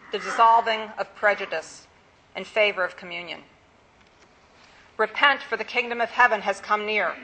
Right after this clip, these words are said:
Prepare the way of the Lord, make his paths straight, and share thy sugar cookies without prejudice."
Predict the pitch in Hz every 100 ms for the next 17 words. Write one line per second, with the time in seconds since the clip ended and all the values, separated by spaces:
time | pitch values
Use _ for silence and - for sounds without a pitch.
0 | - - - - - 240 - 269 269 240
1 | 240 233 208 202 202 185 160 - 190 226
2 | 226 214 - 220 208 - - 202 165 -
3 | - _ _ - 214 214 - 247 240 214
4 | 208 - 214 208 - - 180 - 180 180
5 | 165 - 165 156 147 - -